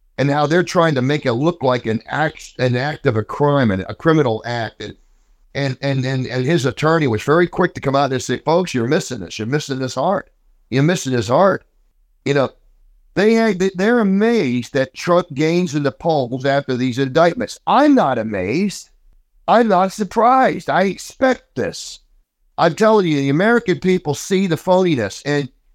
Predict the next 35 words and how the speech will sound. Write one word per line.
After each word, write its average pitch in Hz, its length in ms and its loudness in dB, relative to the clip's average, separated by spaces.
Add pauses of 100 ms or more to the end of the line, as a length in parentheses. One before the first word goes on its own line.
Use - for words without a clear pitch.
(240)
if, 175 280 2
and 170 100 0
it 160 100 0
was, 170 220 0 (140)
I 170 100 0
guess 214 240 0
it 220 40 -4
was 147 140 -2
one 160 140 0
of 190 80 -2
these 135 180 -2
guys, 120 300 -2
<clears throat> 170 320 -4
Brooks, - 500 -2
I 127 120 -4
can't 185 220 0
think 151 120 0
of 123 60 -2
his 101 180 -6 (100)
first 131 280 -2
name 98 260 -4 (220)
'cause 127 160 -4
I 143 80 4
don't 113 180 0
watch 127 300 0
these 104 180 -2
people. 110 540 -4 (400)
Uh, 127 200 0
he's 170 240 -2
on 156 240 2
M 151 200 0
S 139 180 -4
N 135 160 0
B 113 140 -2
C. 123 500 -2